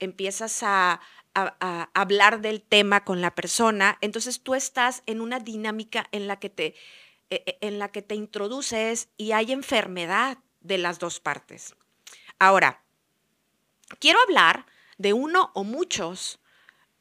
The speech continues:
ejemplos en los cuales nosotros podemos identificarnos si estamos en una conducta de dependencia emocional,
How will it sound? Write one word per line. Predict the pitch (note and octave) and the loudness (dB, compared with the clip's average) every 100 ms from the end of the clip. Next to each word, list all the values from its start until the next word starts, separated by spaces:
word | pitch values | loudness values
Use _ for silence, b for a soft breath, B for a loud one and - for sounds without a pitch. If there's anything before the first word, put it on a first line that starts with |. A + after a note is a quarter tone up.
| - | -8
ejemplos | G3 - - D4 E4+ A#3 F#3 E3+ - - | -6 -4 0 2 2 4 4 4 0 -6
en | F3 | -4
los | F3 | -4
cuales | - C4 C4+ A3 G3+ | 2 8 8 8 2
nosotros | G3+ F#3 G#3 - - | -2 -4 -4 -6 -8
podemos | G#3+ G3 F#3 G3+ | -4 -4 -4 -6
identificarnos | G3+ F3 E3 F3 F3 - A#3+ C4 F#3 F3 F#3+ - B B B | -4 -6 -6 -12 -10 0 0 0 -4 -4 -8 -16 B B B
si | - | -6
estamos | G3+ - A3 A3 B3 - b b b _ | -4 2 2 2 -2 -4 b b b _
en | G3+ G#3+ A3+ A#3+ A#3+ _ _ _ _ | 0 2 2 0 -8 _ _ _ _
una | - A3+ A#3+ A#3+ - | -4 0 4 2 2
conducta | A3 F#3+ F3+ A#3+ - G#3 F3+ | -4 -4 -6 -12 -4 -2 0
de | F3 | 0
dependencia | D#3+ E3+ E3 E3+ D#3+ E3 | -2 -6 -6 -8 -8 -12
emocional, | D#3 - D3+ C#3+ B2+ | -10 -10 -10 -12 -12